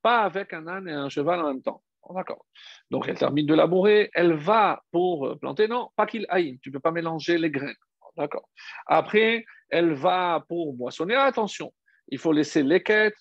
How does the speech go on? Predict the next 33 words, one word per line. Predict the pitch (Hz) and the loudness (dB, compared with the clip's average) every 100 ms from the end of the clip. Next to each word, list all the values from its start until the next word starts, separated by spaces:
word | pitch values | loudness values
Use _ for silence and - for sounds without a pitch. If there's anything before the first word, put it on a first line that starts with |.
| - | -10
tout | 143 | -12
ce | - | -8
qui | 143 | -4
tombe, | 202 202 202 190 _ _ - | -2 0 0 -4 _ _ -2
euh, | 131 | -2
ce | 127 - | -2 -6
que | 143 | -2
tu | 160 | 0
as | |
oublié, | 139 143 156 185 196 196 139 | 0 -2 0 2 4 4 2
et | |
laisser | 123 131 147 | -2 -4 -6
les | 131 | -6
coins | - 175 185 | -6 -6 -4
pour | 180 | 0
les | 180 | 0
pauvres. | 170 147 - - | 2 -2 -2 -10
Donc | 135 - | -12 -10
il | - | -6
faut | 147 | -4
tout | 220 | 0
laisser. | 208 - - - _ - | 0 0 -6 -10 _ -10
D'accord. | 139 - - _ - | -8 -10 -18 _ -8
Et | |
elle | - 135 | -2 -2
laisse. | 120 - _ - - - | -2 -10 _ -20 -20 -6
Et | - 185 214 240 - | 2 4 4 2 -6
bon, | 143 127 - | -10 -8 -6
après, | - 185 | -4 -2
elle | 175 147 | -2 -2
prend | - 190 | -6 -2
le | 185 170 | 0 2
reste. | 185 247 226 | 2 0 -2